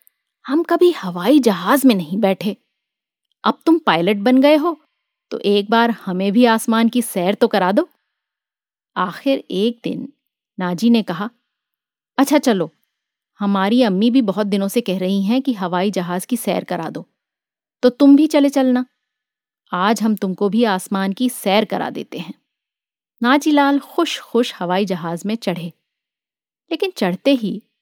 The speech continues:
उन्होंने नाजी से तरह तरह के सवाल पूछने शुरू कर दिए।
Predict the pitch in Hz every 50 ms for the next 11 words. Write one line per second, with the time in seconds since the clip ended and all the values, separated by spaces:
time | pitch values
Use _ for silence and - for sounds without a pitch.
0 | _ _ _ _ _ _ - 277 277 311 320 330 330 285 233 190 180 180 175 247
1 | 269 247 - 190 - 208 - _ _ - 277 311 320 320 311 - 220 220 247 262
2 | 262 240 - 220 196 185 185 185 - 190 175 - - 180 180 - 196 170 175 -
3 | 180 170 156 175 - -